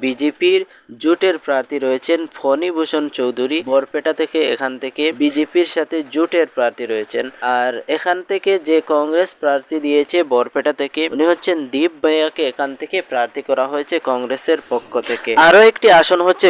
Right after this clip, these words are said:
গুয়াহাটি। গুয়াহাটি থেকে বিজেপি প্রার্থী করেছে বিজুলি কলিতা মেদিকে, এখান থেকে বিজেপির পক্ষ থেকে টিকিট দেওয়া হয়েছে, প্রার্থী করা হয়েছে। আর গুয়াহাটি থেকে কংগ্রেস যাকে প্রার্থী করেছে মীরা বরতাকুর গোস্বামীকে, এখান থেকে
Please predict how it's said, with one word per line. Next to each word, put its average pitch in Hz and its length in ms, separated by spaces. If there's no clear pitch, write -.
গুয়াহাটি। 151 440
গুয়াহাটি 156 500
থেকে 202 240
বিজেপি 156 400
প্রার্থী 147 360
করেছে 127 380
বিজুলি 151 460
কলিতা 160 540
মেদিকে, 135 480
এখান 143 220
থেকে 156 220
বিজেপির 165 520
পক্ষ 147 160
থেকে 156 160
টিকিট 147 320
দেওয়া 127 200
হয়েছে, 139 240
প্রার্থী 127 340
করা 117 220
হয়েছে। 123 280
আর 143 180
গুয়াহাটি 175 460
থেকে 214 160
কংগ্রেস 175 380
যাকে 165 240
প্রার্থী 143 320
করেছে 120 400
মীরা 151 480
বরতাকুর 165 640
গোস্বামীকে, 143 580
এখান 151 220
থেকে 170 200